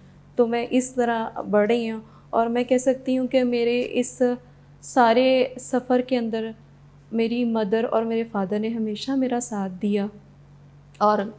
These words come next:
इनसे ही मुझे चीज़ें मिली, क्योंकि मेरे फादर पुलिस में थे तो वो लोगों का साथ देना वो already वो करते थे। वो, इस तरह मेरा लॉ से भी ताल्लुक़ था, और मदर जो थी वो प-, थोड़ा सा जब यंग एज में थी तो पॉलिटिकली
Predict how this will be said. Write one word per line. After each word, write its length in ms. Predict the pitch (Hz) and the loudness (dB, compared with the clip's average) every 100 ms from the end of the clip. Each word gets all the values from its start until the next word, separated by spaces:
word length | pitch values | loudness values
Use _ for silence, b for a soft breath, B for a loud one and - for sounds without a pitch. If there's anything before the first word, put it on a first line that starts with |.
| 233 | -2
इनसे 280 | 233 233 262 | -2 2 2
ही 220 | 247 254 | 4 2
मुझे 240 | 240 226 | 2 0
चीज़ें 360 | 240 214 208 208 | 0 -2 -2 -2
मिली, 220 | 202 202 | -2 -2
क्योंकि 240 | 214 214 | -2 -2
मेरे 200 | 214 208 | -2 -2
फादर 320 | 208 208 196 220 | -2 -2 -2 -2
पुलिस 400 | 226 247 269 269 | -2 -2 -2 -2
में 160 | 254 | 0
थे 120 | 240 214 b b b b b - | -2 -4 b b b b b -2
तो 100 | 226 | 0
वो 220 | 202 220 | 4 4
लोगों 320 | 220 214 214 | 8 6 6
का 140 | 214 226 | 4 2
साथ 300 | 226 202 202 | 2 0 0
देना 540 | 190 214 208 208 196 - - - - | 0 0 0 -4 -10 -20 -20 -20 -14
वो 120 | - - | -2 6
already 400 | 214 208 208 214 | 6 6 2 2
वो 80 | 214 | 2
करते 420 | 214 202 185 185 185 | 0 -2 -2 -4 -6
थे। 140 | 175 - b b b b - - - | -12 -14 b b b b -20 -14 -2
वो, 160 | 220 220 - | -2 2 2
इस 200 | 233 - | 4 4
तरह 200 | 240 226 | 4 4
मेरा 200 | 226 220 | 4 4
लॉ 260 | 214 202 | 6 6
से 180 | 202 269 | 6 4
भी 140 | 262 262 | 4 4
ताल्लुक़ 340 | 240 214 226 | 4 4 2
था, 220 | 226 202 202 - | -2 -6 -6 -2
और 140 | 226 | 0
मदर 320 | 226 226 247 | 2 4 4
जो 160 | 240 247 | 4 0
थी 200 | 247 240 | 0 -4
वो 140 | 233 | -4
प-, 240 | 233 240 - 226 | -4 -6 -6 -4
थोड़ा 200 | 208 214 | -2 -2
सा 180 | 226 | -2
जब 180 | 220 214 214 | 0 0 0
यंग 280 | 208 226 | -2 -2
एज 200 | 233 233 | -2 -2
में 140 | 226 220 | -2 -2
थी 160 | 226 | -4
तो 120 | 214 220 | -4 -4
पॉलिटिकली 720 | 220 208 208 226 214 214 | -2 -2 -4 -2 -2 -2